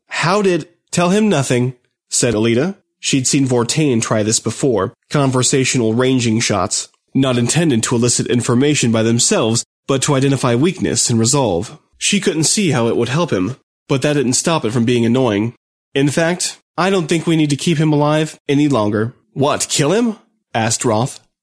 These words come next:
"But he's a shadow. That's trouble. Law keepers is one thing. I don't need the clan looking." Vortain raised an eyebrow. "Oh, that's a compelling point, if made with questionable grammar.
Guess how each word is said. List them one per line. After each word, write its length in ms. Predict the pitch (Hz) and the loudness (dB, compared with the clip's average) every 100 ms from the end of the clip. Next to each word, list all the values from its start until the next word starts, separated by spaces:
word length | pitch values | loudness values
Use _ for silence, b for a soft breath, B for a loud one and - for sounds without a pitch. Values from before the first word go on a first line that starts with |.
| _ _ | _ _
"But 120 | 131 | -2
he's 160 | 143 131 | 0 0
a 40 | |
shadow. 580 | 123 185 165 101 101 123 _ _ | 0 0 0 0 -2 -6 _ _
That's 240 | 143 143 - | -4 -2 -2
trouble. 460 | - 185 127 104 - _ - | 0 0 0 -2 -6 _ -4
Law 220 | 143 147 | -2 0
keepers 380 | - 139 110 113 | 0 0 0 0
is 120 | 113 | 0
one 220 | 127 135 | 0 0
thing. 320 | 117 95 113 - _ - | 0 -2 -4 -8 _ -2
I 100 | 143 | 0
don't 160 | 143 | 2
need 160 | 151 139 | 0 0
the 60 | |
clan 360 | 117 143 123 113 | -2 0 0 0
looking." 380 | 117 113 78 123 _ _ _ | 0 -2 -4 -8 _ _ _
Vortain 560 | 123 117 151 139 120 107 | -2 0 0 0 2 2
raised 300 | 117 120 131 | 0 0 0
an 100 | 107 | 0
eyebrow. 500 | 131 135 101 95 - _ _ | 0 0 0 -2 -4 _ _
"Oh, 220 | 123 120 113 | 0 0 0
that's 280 | 131 - | 0 -2
a 40 | 226 | -2
compelling 460 | 202 185 196 185 | 0 0 2 0
point, 340 | 196 185 120 - _ - | 2 0 0 -4 _ -4
if 220 | 139 127 | -2 0
made 200 | 139 135 | 0 0
with 280 | 127 123 - | 0 -2 -4
questionable 640 | - 160 - - 139 120 117 | -2 -2 0 0 0 2 0
grammar. 520 | 127 165 117 98 | 0 0 0 -2